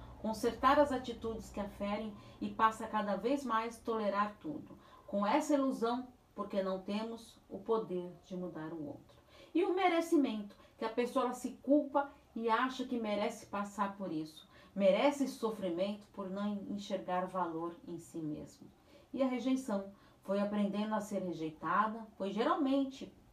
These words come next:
teve um padrão familiar abusivo, tendo essa sensação de desamparo aprendido. Ser cuidadora, ter sido educada pra ser a cuidadora, mantenedora da família. E se o relacionamento não vai bem,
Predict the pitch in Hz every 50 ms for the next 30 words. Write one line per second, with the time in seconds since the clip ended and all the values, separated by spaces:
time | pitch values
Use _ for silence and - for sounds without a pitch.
0 | - - - 254 269 277 277 - - - - - - - - - 190 185 - 202
1 | 196 180 156 185 202 202 202 - 202 190 185 180 175 180 175 165 165 165 156 160
2 | 156 151 147 147 143 139 - - - - - - - - - - - 214 214 214
3 | 202 208 202 202 202 190 - 190 185 175 - 170 165 - - - 180 185 185 175
4 | 180 175 156 - - 156 170 170 160 156 - 160 151 151 151 151 151 151 - 160
5 | 170 175 160 - 143 - - - - - _ _ _ - - - - - - -
6 | - - 233 233 226 - 247 240 208 226 220 208 - 185 190 196 190 - - -
7 | - - - - 220 214 214 - 285 294 254 208 233 277 277 262 - - - -
8 | - - - - - - - - - - - - - - - 170 226 220 - 247
9 | 269 262 269 269 262 254 - - - 285 269 247 226 - - 233 - 202 180 156
10 | 143 180 196 233 240 220 208 196 196 190 185 - 202 185 180 170 147 143 196 214
11 | - 196 180 175 190 190 - - 165 156 151 156 160 165 170 170 175 - - -
12 | - - - 175 - - 220 220 190 214 220 226 233 226 - 233 214 214 214 208
13 | 208 208 208 208 202 190 196 190 185 185 208 240 277 277 -